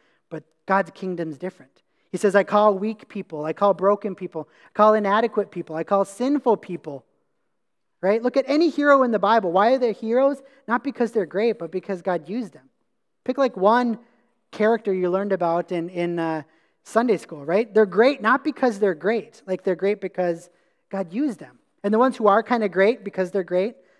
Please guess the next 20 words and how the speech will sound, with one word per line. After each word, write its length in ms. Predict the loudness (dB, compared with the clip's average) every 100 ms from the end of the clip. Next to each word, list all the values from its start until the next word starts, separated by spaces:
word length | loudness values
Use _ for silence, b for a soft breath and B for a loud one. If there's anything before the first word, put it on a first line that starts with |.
| b b b
in 140 | 2
the 100 | 2
flesh, 440 | 0 0 0 -4 _
Samson, 760 | -10 -6 -6 -8 -8 -6 -8 -12 _
Saul, 500 | -2 0 2 0 0
like, 280 | -6 -10 -18 _ _ _ _ -6
how 140 | -6
did 140 | -4
things 200 | -4 -4
work 180 | -4 -4
out 160 | -4 -6
for 100 | -8
those 200 | -8 -10
guys, 320 | -16 _ _ -2
right? 240 | 0 0 -6
And 140 | -2
so 320 | 6 6 4 b b b _ _ _ _ _ _ _ _ _ _ _ _ _ -6
we 140 | 0
just 180 | 0 -2
view 520 | -8 -2 2 2 -2